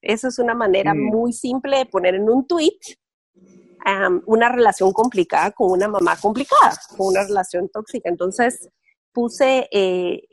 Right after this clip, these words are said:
Speaker 1: que es un reto para quienes son hijos de u-, de una mala mamá, eh, que se vale tener distancia. Pero obviamente, luego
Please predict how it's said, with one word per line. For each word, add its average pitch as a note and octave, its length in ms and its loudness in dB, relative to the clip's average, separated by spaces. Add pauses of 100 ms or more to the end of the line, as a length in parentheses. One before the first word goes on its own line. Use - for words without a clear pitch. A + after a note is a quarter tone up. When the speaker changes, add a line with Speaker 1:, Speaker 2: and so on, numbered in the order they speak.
(160)
Speaker 1:
que G3 180 6
es G3 140 0
un A#3+ 160 2
reto A#3 340 0
para G#3 160 2
quienes E3+ 380 -2
son F#3 200 6
hijos A#3 320 2
de G#3+ 80 2
u-, F3+ 220 2
de E3+ 140 2
una F3+ 180 2
mala G#3+ 260 2
mamá, B3+ 420 2 (680)
eh, F#3+ 500 0
que G#3 120 0
se G#3 140 0
vale F#3 260 4
tener E3+ 280 -2
distancia. C4 680 -2
Pero F3+ 180 -4 (160)
obviamente, C4 1000 2
luego G#3 460 -2